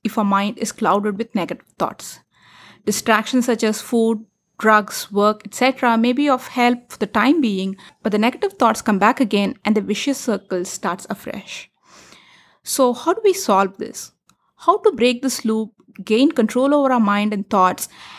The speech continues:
and how to appreciate what we currently have? The book describes this as decluttering, and this is explained from four perspectives.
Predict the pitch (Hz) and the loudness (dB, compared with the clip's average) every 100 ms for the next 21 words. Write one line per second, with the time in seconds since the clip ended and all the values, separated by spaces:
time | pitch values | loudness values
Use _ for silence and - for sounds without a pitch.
0 | - 196 - 285 349 285 - 269 - 262 | -8 -6 0 2 2 -2 2 0 2 2
1 | 233 226 220 220 208 190 185 190 202 196 | 2 2 -2 -2 -2 -2 -4 -2 -4 -2
2 | - - - _ _ _ _ _ _ _ | -8 -8 -14 _ _ _ _ _ _ _
3 | _ _ - 190 330 - 294 - 285 269 | _ _ -12 -2 0 0 -2 0 2 2
4 | 269 214 208 - 202 - 185 226 - 269 | 2 2 2 -2 -6 -6 -2 -2 0 -2
5 | 214 - - - - _ _ _ 214 254 | -2 -6 -6 -6 -10 _ _ _ -2 0
6 | 359 349 - - - 202 208 214 - 196 | 0 -2 -6 -8 -4 -2 0 -2 -2 -2
7 | - - - 262 269 190 - - 175 - | -4 -16 2 2 2 -2 -6 -6 -6 -8
8 | - - - - | -14 -16 -20 -20